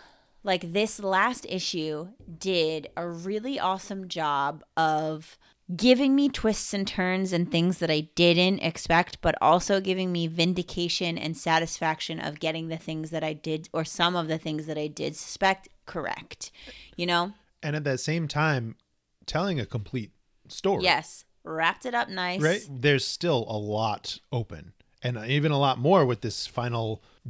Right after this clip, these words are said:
Speaker 2: everybody knows, you know, rule as this council that everybody knows.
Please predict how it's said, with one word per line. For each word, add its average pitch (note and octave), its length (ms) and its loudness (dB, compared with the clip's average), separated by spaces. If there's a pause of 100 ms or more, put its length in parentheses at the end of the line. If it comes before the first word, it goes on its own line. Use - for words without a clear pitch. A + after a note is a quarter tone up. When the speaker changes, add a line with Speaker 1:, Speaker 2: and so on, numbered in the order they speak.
(240)
Speaker 2:
everybody A2+ 340 2
knows, A#2+ 460 -2
you A2+ 140 -2
know, A2+ 240 -6 (100)
rule C3+ 340 6
as A2+ 180 2
this A#2 160 -2
council A#2 520 0
that G#2 160 -2
everybody G#2+ 340 -2
knows. A#2+ 300 -4